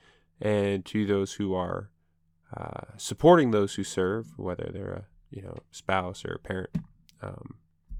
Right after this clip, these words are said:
really appreciate that. And today, I guess we're not really talking about,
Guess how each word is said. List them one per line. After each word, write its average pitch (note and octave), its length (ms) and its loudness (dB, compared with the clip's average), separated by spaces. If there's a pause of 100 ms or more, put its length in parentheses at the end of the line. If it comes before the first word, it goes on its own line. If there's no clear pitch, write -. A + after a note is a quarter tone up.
(480)
really F2+ 240 -2
appreciate G2 680 -4
that. A2+ 300 -4 (760)
And A2 560 2
today, C#3 720 6 (1040)
I G#2 60 -8
guess D3 260 -4 (220)
we're A#2 160 -2
not - 180 -8
really B2+ 220 -2
talking A#2 340 -2
about, G2 400 0